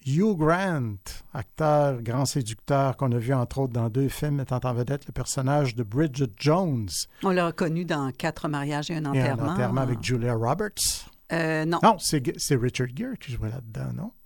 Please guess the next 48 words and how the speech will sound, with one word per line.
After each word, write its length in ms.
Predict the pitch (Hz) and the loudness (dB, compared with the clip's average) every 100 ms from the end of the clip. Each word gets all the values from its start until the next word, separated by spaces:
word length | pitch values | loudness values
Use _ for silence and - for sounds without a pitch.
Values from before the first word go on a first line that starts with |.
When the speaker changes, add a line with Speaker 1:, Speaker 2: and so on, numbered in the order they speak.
| - 190 | -16 -6
Speaker 2:
Non, 200 | 180 202 | -2 0
non, 140 | 196 | -2
Richard 400 | 180 190 - 175 | -2 -4 -2 -2
Gere, 160 | 170 214 | -2 -4
c'était 340 | - 165 165 | -4 -2 -4
Pretty 300 | - 185 170 | -2 -2 0
Woman. 340 | 160 160 180 349 466 - - - 127 | 0 0 -2 -4 -6 -12 -16 -10 -4
Speaker 1:
Oui. 120 | 113 | 0
Speaker 2:
Et 140 | 139 170 | 0 0
Quatre 280 | 202 - 185 | -2 -2 0
mariages 360 | 170 175 185 | 0 0 0
et 60 | 190 | 0
un 100 | 160 | 0
enterrement, 600 | 156 175 151 156 156 185 | -2 -2 -2 -2 -2 -4
c'est, 380 | - - 156 151 | -8 -6 -4 -2
euh, 340 | 147 151 147 - | -4 -4 -6 -6
attends, 280 | 147 - 147 151 139 | -8 -4 -4 -4 -6
là, 280 | 156 156 147 | -6 -8 -8
je, 340 | 156 - 151 | -10 -10 -10
je, 160 | 160 165 - - 170 | -10 -6 -6 0 -2
j'ai 120 | 160 | 0
un 40 | 170 | 2
petit 400 | 165 - 170 175 | 4 4 2 2
Speaker 1:
<laughs> 40 | |
Speaker 2:
trou 160 | - 202 | 0 2
de 60 | |
mémoire, 580 | 185 180 160 160 202 269 285 | 4 2 4 6 6 4 2
mais 80 | 190 | 2
ce 60 | 131 | 4
Speaker 1:
Excusez, 220 | 127 160 | 6 6
Speaker 2:
n'était 220 | 160 147 | 8 6
Speaker 1:
euh, 120 | 123 | 6
Speaker 2:
pas 220 | 185 180 | 6 6
Julia 300 | 160 165 151 | 4 0 2
Roberts. 520 | 143 139 - - - - | 2 0 -2 -4 -4 -8
Speaker 1:
excusez 460 | - - 151 123 | -6 -2 2 4
nos 140 | 156 135 | 4 4
égarements, 520 | 139 131 127 123 139 | 4 2 2 2 0
chers 300 | - 135 110 | 0 -2 0
auditeurs. 540 | 120 101 - 139 160 147 | -4 -4 -4 -2 -2 -4
Speaker 2:
On 80 | 175 | -2
s'égare 360 | 233 240 240 - | 0 2 0 0
pas, 220 | 143 170 | -2 0
on 40 | 240 | 0
est 100 | 180 | 0
dans 100 | 180 | 0
le 60 | |
sujet. 400 | 190 - 165 139 | -2 -4 -4 -4